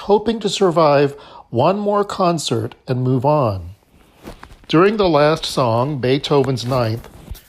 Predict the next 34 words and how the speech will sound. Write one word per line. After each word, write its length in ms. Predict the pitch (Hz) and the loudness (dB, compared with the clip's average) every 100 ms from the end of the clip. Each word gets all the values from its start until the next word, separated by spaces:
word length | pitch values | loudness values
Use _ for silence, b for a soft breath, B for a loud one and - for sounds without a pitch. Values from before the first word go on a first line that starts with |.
| - | -14
the 80 | 156 | -8
bass 340 | 180 214 - | -4 -4 -6
players 500 | - 170 147 139 131 | -8 -4 -2 -4 -6
in 200 | - 139 | -10 -10
the 60 | 131 | -8
back 360 | 131 165 180 | -4 -6 -6
of 60 | 175 | -10
the 100 | 175 | -8
orchestra 680 | 165 160 135 - 120 120 131 | -8 -8 -12 -16 -14 -14 -14
hatched 400 | 156 151 160 - | -12 -12 -12 -18
a 60 | - | -20
plan. 560 | - 185 170 117 98 92 _ _ _ _ _ _ _ _ _ _ _ _ _ _ _ _ _ | -16 -12 -12 -12 -16 -20 _ _ _ _ _ _ _ _ _ _ _ _ _ _ _ _ _
"There's 380 | 185 185 190 - | -6 -4 -6 -8
a 120 | 202 | -12
bit 340 | 165 220 247 - | -10 -10 -12 -10
of 160 | 185 175 | -10 -8
a 200 | 185 190 - 185 | -10 -14 -18 -10
middle 360 | 180 226 247 | -6 -6 -6
song 760 | 233 - 202 175 147 143 156 139 | -12 -14 -10 -6 -6 -8 -12 -12
that 220 | 135 131 | -10 -10
all 240 | 165 175 214 | -10 -8 -6
the 100 | 208 | -6
violins 680 | 196 190 180 180 175 175 | -4 -6 -4 -4 -4 -6
and 160 | 175 143 | -8 -10
flutes 720 | - 196 190 147 139 - - b b b | -14 -8 -4 -4 -6 -14 -18 b b b
surely 580 | - - 214 220 175 139 | -16 -12 -6 -6 -6 -8
won't 320 | 147 143 151 | -10 -12 -12
be 120 | 175 175 | -10 -10
missed." 540 | 185 185 120 - - _ _ _ _ _ _ _ | -8 -10 -12 -16 -20 _ _ _ _ _ _ _
They 140 | 135 135 | -8 -8
decide 400 | 139 - 143 143 | -8 -8 -8 -8
to 80 | |
sneak 400 | 143 - 175 220 | -12 -10 -10 -8
out 400 | 208 185 185 214 | -6 -6 -6 -8